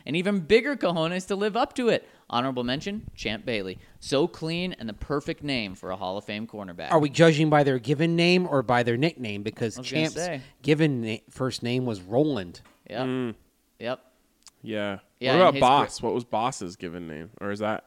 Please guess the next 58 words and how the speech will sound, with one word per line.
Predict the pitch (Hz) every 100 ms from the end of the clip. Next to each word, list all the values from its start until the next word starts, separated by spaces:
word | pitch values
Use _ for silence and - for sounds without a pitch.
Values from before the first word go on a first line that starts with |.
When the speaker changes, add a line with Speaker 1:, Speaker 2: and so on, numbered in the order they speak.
| -
Speaker 3:
is | 104 -
he | 113
actually | - 120 - 92
named | 87 82
Boss | 78 78
Speaker 1:
No. | 113
Speaker 3:
Bailey? | 80 - 123
Speaker 2:
No, | 113
Speaker 1:
He | 123
is |
Speaker 2:
that | 117 117
Speaker 1:
not | 123
Speaker 2:
wasn't | 113 110
his | 104
Speaker 1:
Boss |
Speaker 2:
given | 107 101 92
Speaker 1:
Bailey. | 98
Speaker 2:
name. | 98
I | 127
don't | 131
remember | 127 120
Speaker 1:
Yeah. | 117
Speaker 2:
his | 104
real | 117
name, | 107
Speaker 3:
That's | 131 175 202
Speaker 2:
but | 175
Speaker 3:
the, | - _ 120
that | 139 151
might | 143 131
be | 120
the | 107
best | 101 92 - - _ _
football | - - 85 73
name | 76 76
ever. | - -
Speaker 1:
Oh, | 190 127 _
Rodney. | 143 170 190 135 104 - _ _ _ _ _ _ _ - 117
Speaker 3:
Huh? | 123 117 _ -
Rodney | 95 101 117 135
and | 147 117
Roland. | 92 87 87 110 - - _
Speaker 1:
Ronnie | - 104 113 135
and | 143
Speaker 3:
And | 131
then | 151 143
Speaker 1:
Roland. | 113 147
Speaker 3:
isn't | 170
there | 208 214
another | 156 127 135 143
brother | 139 139 135 143
who | 147
doesn't | 123 95 110 113
have | 110 101
a | 107
cool | - 104 95
name? | 90 104
Speaker 1:
<laughs> | -